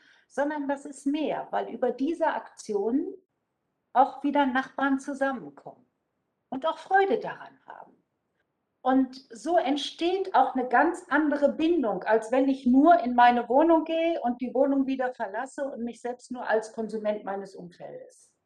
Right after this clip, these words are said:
erlebe. Und das ist so unser Anliegen.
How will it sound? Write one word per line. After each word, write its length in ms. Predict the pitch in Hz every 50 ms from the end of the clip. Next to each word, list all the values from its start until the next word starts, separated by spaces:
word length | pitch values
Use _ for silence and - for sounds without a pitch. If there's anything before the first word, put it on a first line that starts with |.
| _ _ _
erlebe. 560 | - 180 170 165 156 147 151 - - - - _ _ - - - _ _
Und 120 | 226 233
das 160 | 285 320 320
ist 160 | 392 359 - -
so 80 | 339
unser 340 | 302 285 277 269 254 226 -
Anliegen. 600 | 196 240 285 311 302 311 320 330 320 320 349 359